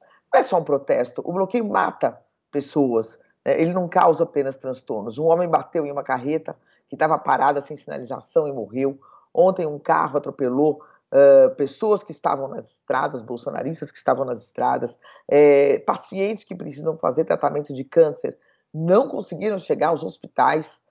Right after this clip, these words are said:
Então isso significa que são pessoas que precisam muito desse tratamento e não estão conseguindo. Oxigênio não conseguia chegar a pacientes de U T I. Eh, materiais que são base pra vacinas do Instituto Butantan,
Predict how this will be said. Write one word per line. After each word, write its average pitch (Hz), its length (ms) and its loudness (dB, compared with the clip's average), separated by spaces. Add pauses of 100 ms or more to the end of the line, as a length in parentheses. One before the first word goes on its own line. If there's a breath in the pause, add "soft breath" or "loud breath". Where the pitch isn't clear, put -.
(240)
Então 151 220 -8
isso 160 320 -10
significa 143 720 -4
que 135 120 -12
são 131 160 -4
pessoas 139 460 0
que - 100 -14
precisam 151 400 0
muito 196 380 2
desse - 220 -6
tratamento 135 480 -4
e - 20 -6
não 139 80 -4
estão 135 220 -2
conseguindo. 143 600 -6 (240 loud breath)
Oxigênio 175 840 0
não 170 100 2
conseguia 156 400 -4
chegar - 640 0
a - 60 -4
pacientes 151 500 -6
de - 80 -10
U 147 60 -8
T 143 120 -10
I. 143 240 -6 (400 soft breath)
Eh, 147 400 8
materiais 175 640 -2
que - 100 -20
são 180 240 -10
base 196 400 -2
pra 165 160 -4
vacinas 156 480 -8
do 143 300 -6
Instituto - 360 -12
Butantan, 143 600 2